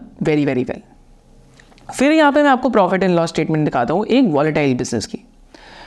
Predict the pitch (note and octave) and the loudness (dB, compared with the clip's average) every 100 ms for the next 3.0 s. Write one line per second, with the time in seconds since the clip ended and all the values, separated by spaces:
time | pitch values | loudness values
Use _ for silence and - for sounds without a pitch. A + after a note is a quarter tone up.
0 | - - F#3+ F3 A3 C#4 C4 B3 B3 G#3 | -10 -2 0 2 4 2 2 0 0 0
1 | F#3 F3+ F#3 G3+ F3+ D#3+ D#3+ F3+ F#3+ - | 0 0 0 0 2 0 0 -2 -2 -6
2 | D#3+ D#3+ D#3 D#3 D#3+ D#3 D#3 C#3+ C#3 | -4 -2 -2 -2 -2 -2 -2 -2 -2